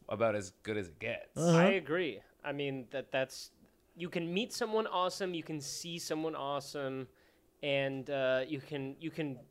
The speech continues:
Speaker 3: basically just chill with the bartender if neither of those things interest you.
Speaker 2: Uh-huh.
Speaker 1: And they love
Speaker 2: Uh-huh.
Speaker 1: that.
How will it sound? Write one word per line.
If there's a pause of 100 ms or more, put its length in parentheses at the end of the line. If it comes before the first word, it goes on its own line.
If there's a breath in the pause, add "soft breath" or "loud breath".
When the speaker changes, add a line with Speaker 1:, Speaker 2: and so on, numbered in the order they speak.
(100)
Speaker 3:
basically
just (200)
chill
with
the
bartender
if
neither
of
those
things
interest
you.
Speaker 2:
Uh-huh.
Speaker 1:
And
they
love
Speaker 2:
Uh-huh.
Speaker 1:
that.